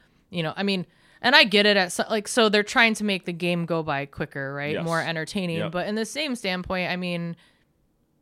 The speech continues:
Speaker 1: if you don't enjoy the game of baseball, why are you watching baseball? Like, I don't know. I, I feel like don't mess with baseball 'cause it's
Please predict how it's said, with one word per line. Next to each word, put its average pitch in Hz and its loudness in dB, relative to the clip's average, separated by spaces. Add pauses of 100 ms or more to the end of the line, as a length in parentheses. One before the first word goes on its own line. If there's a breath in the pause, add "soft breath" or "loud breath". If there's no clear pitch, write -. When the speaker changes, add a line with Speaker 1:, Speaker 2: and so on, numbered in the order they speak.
(540)
Speaker 1:
if 196 -2
you 214 -2
don't 214 2
enjoy 196 0
the 185 -2
game 180 -4
of 160 -8
baseball, 156 -6
why 151 -4
are 165 -4
you 156 -4
watching 143 -8
baseball? 131 -6
Like, - -12
I 240 8
don't 202 6
know. 156 0
I, 180 2
I 233 2
feel 269 4
like 220 4
don't 196 2
mess 160 -4
with 165 -6 (440)
baseball 151 -4
'cause 151 -8
it's 143 -10